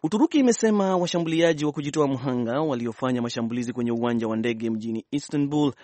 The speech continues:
ni wa kutoka Russia, Uzbekistan na Kyrgyzstan, m-, na Kyrgyz-, na, na kule nchini Kyrgyzstan. Msh-,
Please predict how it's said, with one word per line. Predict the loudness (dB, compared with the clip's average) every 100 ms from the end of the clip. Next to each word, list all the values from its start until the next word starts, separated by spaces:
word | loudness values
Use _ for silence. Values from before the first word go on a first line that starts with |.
| -20 -20 _
ni | 2
wa | 2
kutoka | 2 -2 0 2
Russia, | 2 2 0 0 0 0 0
Uzbekistan | -6 -6 -8 -6 -8 -2 0 2 -2 -10 -12 -4
na | -4
Kyrgyzstan, | -2 -6 -4 -4 -2 -2 -2 -4 _ _ _ _ _ _
m-, | 0 0 0 -6
na | -6 -2
Kyrgyz-, | -2 -2 -4 -4 -2
na, | -2 0
na | -2
kule | -2 0 4 4
nchini | 2 -2 2 2 2 -2 _
Kyrgyzstan. | -2 0 -2 -8 -10 -10 -4 -2 -2 -6 -8 -8 _ _ _ _ -20 _
Msh-, | -12 -12